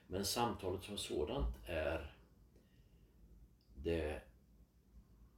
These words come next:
det är, återigen, Karin Boye, det är vägen som är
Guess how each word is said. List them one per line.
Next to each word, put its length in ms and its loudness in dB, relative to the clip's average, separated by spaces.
det 260 -4
är, 220 2
återigen, 500 2
Karin 220 4
Boye, 260 8
det 100 6
är 80 4
vägen 480 6
som 220 2
är 60 6